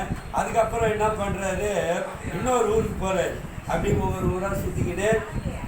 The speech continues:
பல ஊர்களுக்கு போய் அங்கங்க போய் முருகப்பெருமானை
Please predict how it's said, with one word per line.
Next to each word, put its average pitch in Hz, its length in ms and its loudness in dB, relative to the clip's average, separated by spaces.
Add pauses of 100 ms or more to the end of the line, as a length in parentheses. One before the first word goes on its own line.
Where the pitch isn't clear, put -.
(260)
பல 208 180 4
ஊர்களுக்கு 196 560 0 (120)
போய் 208 160 0
அங்கங்க 185 560 2
போய் 202 140 0
முருகப்பெருமானை 180 920 0